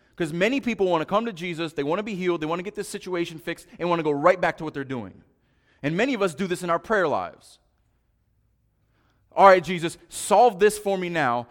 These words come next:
and I'm gonna go right back to the busyness of my life, and I'll come back when I need something again."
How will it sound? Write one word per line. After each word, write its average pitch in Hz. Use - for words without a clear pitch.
and 160
I'm 170
gonna 170
go 156
right 160
back 165
to 165
the 143
busyness 151
of 135
my 143
life, 143
and 131
I'll 139
come 156
back 147
when 139
I 127
need 127
something 107
again." 87